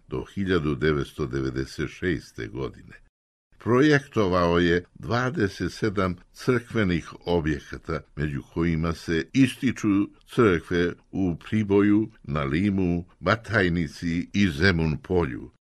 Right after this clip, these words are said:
kapela zadužbina porodice Nikolaja Velimirovića u Lelićima i crkva Svete Petke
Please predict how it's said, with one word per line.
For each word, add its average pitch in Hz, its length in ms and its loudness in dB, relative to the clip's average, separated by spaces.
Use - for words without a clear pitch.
kapela 87 680 0
zadužbina 73 840 -2
porodice 71 920 -4
Nikolaja 67 840 -4
Velimirovića 62 1040 -10
u 76 400 -4
Lelićima 80 880 2
i 85 140 -4
crkva 95 640 -2
Svete 85 400 -4
Petke 87 640 -2